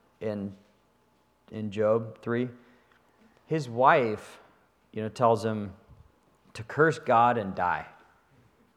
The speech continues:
And I think his wife was probably practical too. Like, "Look what's happening. This cannot be a good God."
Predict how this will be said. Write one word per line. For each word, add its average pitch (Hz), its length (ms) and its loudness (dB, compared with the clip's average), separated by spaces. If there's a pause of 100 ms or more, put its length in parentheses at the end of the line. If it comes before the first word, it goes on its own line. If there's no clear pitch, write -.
(920)
And 104 480 -4 (120)
I 202 120 8
think 247 220 0
his 214 160 -2
wife 170 280 4
was 165 100 -8
probably 120 320 4
practical 110 520 -2
too. 98 300 -4 (680)
Like, 120 140 -2
"Look 175 220 2
what's 208 180 4
happening. 151 460 2
This 123 160 -6
cannot 139 460 2
be 143 180 2
a 131 100 4
good 117 260 -2
God." 104 380 2